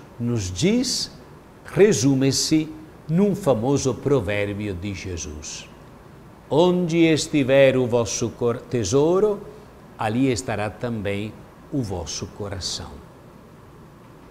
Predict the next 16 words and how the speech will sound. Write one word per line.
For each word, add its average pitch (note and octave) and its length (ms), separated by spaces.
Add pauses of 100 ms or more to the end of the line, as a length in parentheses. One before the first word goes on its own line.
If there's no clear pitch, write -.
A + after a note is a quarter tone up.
(280)
O A2+ 60
coração C#3 840 (200)
que D#3+ 140
deseja. A#2+ 640 (1700)
Mas G2 160
todos E3 380
nós G#2 520 (640)
temos E3+ 360
um G#2+ 120
desejo. E2+ 580 (1000)
Pobre F3 560
daquele F3 720
que E3 200
não D3 400
tem G3 280
desejos, A#2 880